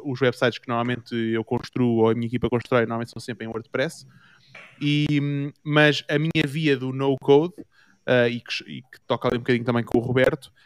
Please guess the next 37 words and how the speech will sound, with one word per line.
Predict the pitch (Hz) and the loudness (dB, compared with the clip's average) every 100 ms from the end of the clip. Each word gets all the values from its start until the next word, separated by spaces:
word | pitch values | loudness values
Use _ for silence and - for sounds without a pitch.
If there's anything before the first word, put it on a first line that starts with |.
| _ _ 143 | _ _ 2
é, | 139 143 147 - | 4 4 2 -4
ah, | 147 147 147 143 139 | -2 0 0 -2 -6
foi | - 151 139 | 0 2 2
por | 147 143 | -4 -6
via | 147 - 131 | -6 -6 -4
do, | 123 117 113 | -4 -6 -6
do, | 117 110 110 - | -8 -8 -10 -12
comecei | 123 - 127 | -10 -6 -6
no | 127 123 | -4 0
I | 123 | 0
F | 120 | 0
T | 180 | -2
T | 139 131 | -2 -2
T, | - 202 220 _ _ _ _ - | 2 0 -2 _ _ _ _ -4
ah, | 135 131 131 127 127 | 0 4 4 4 2
em | 135 | 0
automações, | 127 131 131 - 151 185 190 - - | -2 -2 -6 -2 -2 -2 -8 -12 -10
ah, | 127 127 | -8 -6
depois | - 139 131 131 | -4 0 2 0
veio | 131 127 123 | -4 -2 0
o | |
Zapier | 120 156 160 170 165 160 | 0 0 0 -6 -6 -8
e | 131 | -12
depois | - 139 131 | -4 -2 -2
veio | 127 123 117 | -4 -6 -4
o | |
Make, | 127 165 - _ _ _ _ _ - | -6 -8 -10 _ _ _ _ _ -4
ah, | 127 127 127 127 120 | -2 0 0 -2 -4
ou | |
Integromat, | 113 123 117 127 175 - 117 | -6 -6 -6 -4 -4 -8 -12
e | 107 | -8
agora | 107 110 | -6 -6
é | |
Make. | 127 170 _ _ _ _ - | -6 -8 _ _ _ _ -6
E, | 147 131 - | -6 -6 -8
ou | 135 | -4
seja, | - | -2